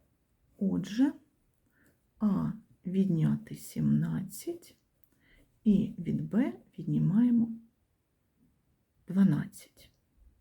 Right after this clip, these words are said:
Виходячи з поспре-, з попередніх висновків, якщо зменшуване зменшуємо на якесь число, то, відповідно, різниця зменшується на це ж саме число.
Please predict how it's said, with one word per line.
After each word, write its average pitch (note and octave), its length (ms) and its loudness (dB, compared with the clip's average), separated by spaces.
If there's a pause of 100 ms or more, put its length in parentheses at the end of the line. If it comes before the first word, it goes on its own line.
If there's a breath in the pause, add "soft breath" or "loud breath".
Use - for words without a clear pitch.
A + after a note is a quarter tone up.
(4000 loud breath)
Виходячи G#3+ 580 -2
з G#3 80 -6
поспре-, B3 520 -4
з - 60 -16
попередніх A3+ 600 2
висновків, F#3+ 640 -4
якщо A#3 580 -2
зменшуване G3 1040 2 (460 loud breath)
зменшуємо F3 680 4
на F3 80 -8
якесь F3 320 -10
число, D4 640 -8 (120)
то, A3 140 2
відповідно, A#3+ 840 -2
різниця F3 920 -2 (380 loud breath)
зменшується G3 1120 0
на F3 140 0
це B3 280 -4
ж - 160 -12
саме G#3+ 400 0
число. - 540 -12